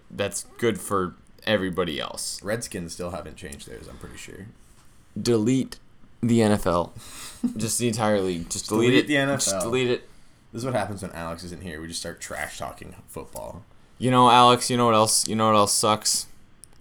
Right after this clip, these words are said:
Speaker 1: The Celtics. The Celtics suck.
Speaker 2: Because
Speaker 1: And,
Speaker 2: they
Speaker 1: and
Speaker 2: lost.
Speaker 1: they're, they're, they're truly, truly disappointing. Um, thanks for blowing the Grand Slam,
Speaker 2: Kyrie
Speaker 1: Celtics.
Speaker 2: Irving?
Speaker 1: You, I,
Speaker 2: Most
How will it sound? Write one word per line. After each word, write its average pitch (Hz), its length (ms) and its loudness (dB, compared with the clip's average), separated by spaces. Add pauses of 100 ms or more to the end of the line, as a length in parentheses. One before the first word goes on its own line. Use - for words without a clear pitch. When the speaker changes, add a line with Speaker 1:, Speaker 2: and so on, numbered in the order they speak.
(460)
Speaker 1:
The 101 60 -6
Celtics. - 640 0 (320)
The 104 60 -14
Celtics 98 340 -2
suck. - 340 -4 (340)
Speaker 2:
Because - 200 -6
Speaker 1:
And, 95 100 0
Speaker 2:
they - 40 0
Speaker 1:
and 92 80 -2
Speaker 2:
lost. 104 300 4
Speaker 1:
they're, 101 220 4
they're, 104 260 4
they're 95 260 -2
truly, 101 680 0
truly 98 360 -2
disappointing. 85 600 -4 (440)
Um, 87 320 2
thanks 104 300 0
for 104 80 -6
blowing 95 400 2
the 90 60 0
Grand 85 340 -2
Slam, 76 360 -4 (140)
Speaker 2:
Kyrie 104 360 -2
Speaker 1:
Celtics. 76 160 -4
Speaker 2:
Irving? 131 360 -2
Speaker 1:
You, 104 320 -2 (300)
I, 185 400 12
Speaker 2:
Most 127 280 0